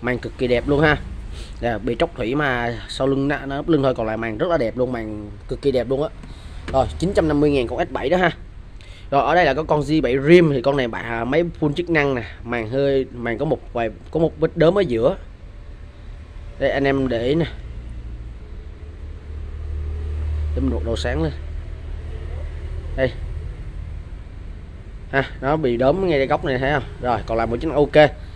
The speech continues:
Pin khá là trâu bò ha. Con này để cho anh em chín trăm bảy mươi ngàn. Rồi, ở đây Phước có mấy cây iPad. Ờ, xin lỗi, máy tính bảng. Máy tính bảng con này thì không Zalo nè, không Facebook, ở lòng không sim, không Zalo và không YouTube đỏ được nha anh em. Chỉ YouTube web hoặc là YouTube, ờ,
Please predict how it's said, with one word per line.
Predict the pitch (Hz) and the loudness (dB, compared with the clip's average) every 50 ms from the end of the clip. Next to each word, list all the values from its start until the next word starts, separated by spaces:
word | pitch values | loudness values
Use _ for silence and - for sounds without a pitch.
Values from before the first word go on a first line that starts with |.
| - - - - - - - 160 | -14 -14 -14 -12 -12 -4 2 4
Pin | 147 135 127 | 4 4 6
khá | - 170 | 6 6
là | 190 165 | 6 6
trâu | 131 143 143 | 6 6 6
bò | 131 131 123 117 113 | 6 6 6 6 4
ha. | 123 135 131 - - | 4 2 0 -2 -4
Con | - 131 | -4 -2
này | 135 120 | 0 0
để | 101 117 120 | 0 0 0
cho | 127 156 | 2 2
anh | 139 139 | 2 2
em | 135 131 135 | 2 0 -2
chín | - - 160 190 185 | -2 -2 -2 0 0
trăm | - 147 | 0 0
bảy | 117 110 123 | 0 0 2
mươi | 156 170 | 2 4
ngàn. | 160 151 139 120 101 - - - - - - - - - - - - - - - - - - - - - - - - | 4 4 2 0 -2 -6 -12 -16 -14 -14 -14 -14 -14 -14 -14 -14 -14 -16 -14 -12 -12 -12 -12 -14 -16 -16 -14 -6 -2
Rồi, | 127 131 | -2 0
ở | - 127 | 2 4
đây | 147 156 147 | 6 6 6
Phước | 143 156 | 6 6
có | - 175 | 4 4
mấy | 180 180 180 | 4 4 4
cây | - 143 131 131 | 4 4 4 4
iPad. | 135 135 139 147 190 214 - - - - - - | 4 6 8 8 8 8 6 0 -14 -14 -10 -4
Ờ, | - 151 | 0 0
xin | 143 139 127 | 0 0 0
lỗi, | 113 117 | -2 0
máy | 135 160 | 0 0
tính | 170 185 185 165 | 0 0 0 -2
bảng. | 120 85 113 143 170 | -2 -2 -2 0 0
Máy | 175 170 | 2 2
tính | 170 170 | 2 2
bảng | 147 - 98 139 | 0 0 0 0
con | 156 151 | 0 0
này | 143 123 | 0 0
thì | 113 120 113 104 - - - - - - - - | 0 0 -2 -4 -6 -10 -12 -12 -12 -12 -8 -2
không | - 156 147 147 | 2 4 4 6
Zalo | 143 147 143 147 151 151 151 147 143 | 6 8 8 10 10 10 10 10 8
nè, | 139 127 - - - - | 6 2 0 -2 -10 -12
không | - - - 156 151 143 135 | -8 0 4 4 4 4 4
Facebook, | 151 139 139 147 185 202 226 - - - - - | 2 2 4 6 8 6 6 6 2 -14 -2 6
ở | - 160 | 8 8
lòng | 156 131 131 | 10 8 8
không | - 151 151 | 4 2 2
sim, | 139 - 165 165 156 143 | 4 8 8 8 8 8
không | - 151 151 | 6 4 4
Zalo | 151 151 151 156 156 151 143 | 6 8 10 10 10 10 8
và | 127 123 | 6 4
không | - - 143 147 | 2 2 2 4
YouTube | 143 143 139 - - | 4 2 2 0 -2
đỏ | 139 113 - 147 | -2 0 4 4
được | 175 156 | 4 4
nha | 143 139 | 4 2
anh | 139 139 | 2 2
em. | 139 135 123 | 2 0 0
Chỉ | 127 147 160 | 0 2 2
YouTube | 156 143 - 175 - - - | 2 2 2 -2 -4 -2 4
web | 143 170 202 - - | 8 8 8 8 6
hoặc | - 113 117 | 0 -2 0
là | 117 117 | 0 2
YouTube, | 123 139 127 190 190 - - - | 0 0 0 0 -2 -4 -4 -2
ờ, | 156 147 143 135 139 135 | 0 2 4 4 4 2